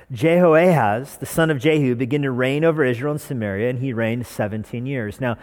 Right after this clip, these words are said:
Jehu is the main figure in Second Kings.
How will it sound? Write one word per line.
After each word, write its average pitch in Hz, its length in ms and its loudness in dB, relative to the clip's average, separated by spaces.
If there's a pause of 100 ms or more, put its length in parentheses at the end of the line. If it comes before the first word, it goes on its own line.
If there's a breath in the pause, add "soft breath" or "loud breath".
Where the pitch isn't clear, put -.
(260 loud breath)
Jehu 196 480 6
is 151 160 2
the 160 120 2
main 160 360 2
figure 143 420 2
in 127 120 -2
Second 131 340 -2
Kings. 90 560 -6